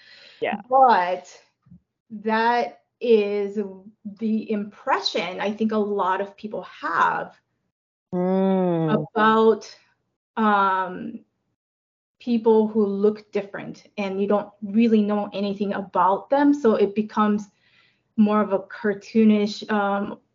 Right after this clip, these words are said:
Speaker 2: just a blanket statement kind of thing.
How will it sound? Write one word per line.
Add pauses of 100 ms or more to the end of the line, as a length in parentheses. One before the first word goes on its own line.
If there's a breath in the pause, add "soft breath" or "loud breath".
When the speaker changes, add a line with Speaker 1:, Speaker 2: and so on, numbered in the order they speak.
(160)
Speaker 2:
just
a
blanket
statement
kind
of (640)
thing.